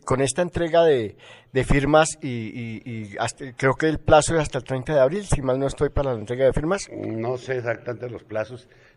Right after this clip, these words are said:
Speaker 2: eso lo manejan aquí los promotores. Yo soy un colaborador, recogedor de firmas y amigo de mi ciudad. Y quiero salvar la E T B,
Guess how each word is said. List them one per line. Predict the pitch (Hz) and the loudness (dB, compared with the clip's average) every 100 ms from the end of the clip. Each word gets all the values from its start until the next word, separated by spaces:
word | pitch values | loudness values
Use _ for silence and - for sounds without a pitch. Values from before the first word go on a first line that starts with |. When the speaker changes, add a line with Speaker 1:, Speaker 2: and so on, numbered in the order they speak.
| - | -20
Speaker 2:
eso | 95 113 | -12 -10
lo | 104 | -8
manejan | 92 90 101 | -10 -10 -10
aquí | 98 101 | -10 -12
los | 104 | -16
promotores. | 98 85 85 - 131 127 - _ _ _ _ | -16 -18 -12 -8 -8 -12 -20 _ _ _ _
Yo | _ 87 | _ -16
soy | 92 98 | -12 -12
un | 95 | -10
colaborador, | 104 101 92 90 90 120 | -12 -8 -8 -8 -8 -10
recogedor | 120 110 80 95 | -10 -14 -14 -12
de | 110 | -14
firmas | 113 123 123 123 - | -12 -12 -10 -12 -14
y | 95 87 | -18 -16
amigo | 85 95 101 104 98 | -16 -18 -16 -14 -14
de | 95 | -14
mi | 87 78 | -16 -18
ciudad. | 85 85 78 _ _ _ _ | -14 -12 -14 _ _ _ _
Y | - | -20
quiero | _ 120 123 | _ -6 -6
salvar | 101 101 87 107 | -8 -10 -8 -10
la | 104 104 | -10 -12
E | 104 | -14
T | - 104 | -12 -10
B, | 113 104 | -10 -14